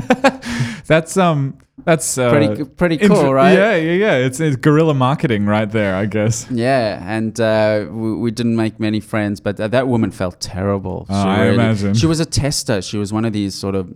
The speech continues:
Speaker 2: specialist, not really a dev, but sort
Speaker 1: Yeah.
Speaker 2: of was, was testing stuff along the way,
Speaker 1: Oh,
Speaker 2: you know.
Speaker 1: that's a shame. Yeah.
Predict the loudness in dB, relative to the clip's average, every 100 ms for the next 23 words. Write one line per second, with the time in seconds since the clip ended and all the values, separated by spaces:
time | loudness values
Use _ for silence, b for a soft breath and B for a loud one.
0 | -14 -10 -8 -8 -6 -6 -6 -10 -16 b
1 | b b b -4 0 0 0 0 -2 -4
2 | -4 -2 -4 -8 -8 -8 -6 0 2 2
3 | 2 0 -2 -4 -10 -12 -12 -10 -10 -10
4 | -8 -8 -8 -10 -10 -8 -8 -6 -6 -6
5 | -6 -4 -2 0 0 0 0 -2 -4 -4
6 | -4 -2 -2 -2 -2 -2 -2